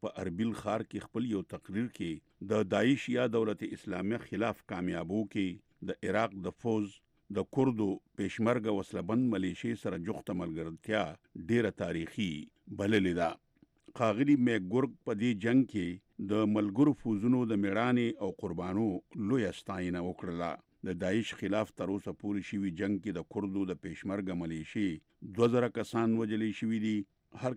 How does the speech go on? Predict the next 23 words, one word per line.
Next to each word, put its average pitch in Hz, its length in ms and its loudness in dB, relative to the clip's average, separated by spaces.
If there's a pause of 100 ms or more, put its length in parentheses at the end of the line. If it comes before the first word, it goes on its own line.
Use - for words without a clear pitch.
کله 127 280 0
چې 110 160 -6
د 104 180 -4
عراق 107 380 -2
د 87 180 -4
فوز 101 240 2 (380)
لسو 127 260 0
زرو 104 240 0
نه 90 160 0
زیاتو 117 400 0
فوجیانو 98 500 2 (240)
د 90 140 -4
سرونو 107 340 6 (300)
قرباني 92 480 2
ورکړې 92 420 0
ده. 85 80 2 (460)
د 127 260 6
کردو 151 400 6
د 135 160 2
پېشمرګه 127 640 2
جنګیالو 104 480 4 (140)
په 95 160 -4
قربانو 92 440 -2